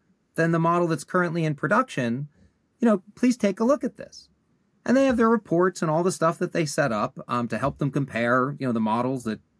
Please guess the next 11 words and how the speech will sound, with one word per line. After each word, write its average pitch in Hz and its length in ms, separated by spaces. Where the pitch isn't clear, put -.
you 123 100
know, 104 140
on 113 160
the 110 60
path 127 420
to 123 80
the 104 100
first 147 280
production 120 420
deployment. 147 680
And 190 520